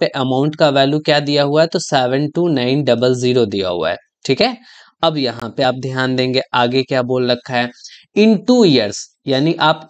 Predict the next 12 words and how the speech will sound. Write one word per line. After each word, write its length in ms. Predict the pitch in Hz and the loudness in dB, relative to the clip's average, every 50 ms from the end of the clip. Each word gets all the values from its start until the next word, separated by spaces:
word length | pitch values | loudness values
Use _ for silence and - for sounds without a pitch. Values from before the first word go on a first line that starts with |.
| - | -10
इतने 280 | 147 127 - 156 165 160 | -8 -4 -2 0 0 0
समझदार 540 | 160 156 147 151 147 139 139 135 135 143 143 | 0 0 0 0 0 0 2 2 2 2 2
जरूर 380 | 131 131 127 120 139 156 160 | 0 -2 -2 0 0 0 0
हैं, 180 | 156 160 175 196 - - | 0 -2 -2 -4 -6 -4
आप 180 | 139 127 127 127 - _ - | -2 0 0 -2 -4 _ -6
ये 160 | 135 139 151 | -2 0 0
बोलेंगे, 480 | 156 131 131 131 131 135 135 143 165 180 | 2 2 2 0 0 0 0 0 -2 -2
"सर, 180 | 180 - 190 | -2 -2 -4
टाइम 340 | 180 185 - 135 127 131 135 | -2 0 0 0 2 0 0
का 120 | 131 156 143 | 0 0 0
वैल्यू 320 | 120 120 113 117 127 147 | 2 2 2 2 2 0
यहाँ 240 | 143 120 117 120 | 0 0 0 -2